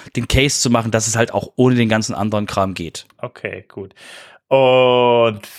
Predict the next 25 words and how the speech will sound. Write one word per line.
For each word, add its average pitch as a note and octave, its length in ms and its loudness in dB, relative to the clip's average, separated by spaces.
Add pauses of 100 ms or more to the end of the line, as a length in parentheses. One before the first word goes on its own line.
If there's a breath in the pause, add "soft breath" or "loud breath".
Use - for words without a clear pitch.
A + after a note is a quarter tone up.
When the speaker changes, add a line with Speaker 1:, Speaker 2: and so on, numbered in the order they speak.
(140)
Speaker 2:
wie A2+ 140 -2
kann G#2 260 0
ich G2+ 140 0
jetzt G#2 180 -2
ein F#2+ 80 0
Ticket - 400 -4
kaufen F2 480 -6
dafür? D3+ 560 -4 (540)
Speaker 1:
Die - 240 -6
geht A#2+ 160 0
auf G#2+ 140 -2
leipzig G#2+ 580 -2
punkt A#2 260 -4
wordcamp A2+ 480 -4
punkt B2+ 220 -6
org. - 320 -4 (580)
Speaker 2:
Wunderbar. F#2 680 -6 (140)
Dann F#2+ 200 -8
kauft - 320 -4
mal B2+ 100 0
fleißig - 420 -4
und - 100 -8
kommt - 260 -4
mal G#2+ 80 -6
vorbei. G2+ 480 -2